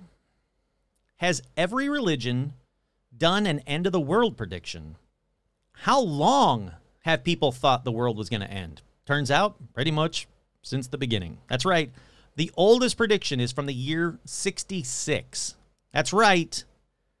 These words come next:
Sixty-six. They got sixty-six years into this shit, and they were like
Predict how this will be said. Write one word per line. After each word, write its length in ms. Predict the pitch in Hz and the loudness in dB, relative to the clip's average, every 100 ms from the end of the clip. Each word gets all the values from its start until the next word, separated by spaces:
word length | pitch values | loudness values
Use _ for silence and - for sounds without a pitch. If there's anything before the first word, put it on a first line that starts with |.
| _ | _
Sixty-six. 1300 | - - 233 - - 220 160 - 175 139 71 - - _ - - _ _ _ _ _ - | -10 -2 0 0 -2 -2 -2 -2 2 0 0 -10 -12 _ -20 -20 _ _ _ _ _ -2
They 120 | 240 | 2
got 200 | 240 - | 2 2
sixty-six 800 | - 277 - 269 202 262 220 190 | -2 -4 -2 -2 0 -2 -2 0
years 260 | 226 220 | 2 4
into 220 | 220 220 | 4 4
this 160 | 170 135 | 4 4
shit, 320 | - 160 147 - | 4 4 4 0
and 120 | 147 | 0
they 60 | |
were 120 | 156 147 | 2 4
like 300 | 135 127 | 4 2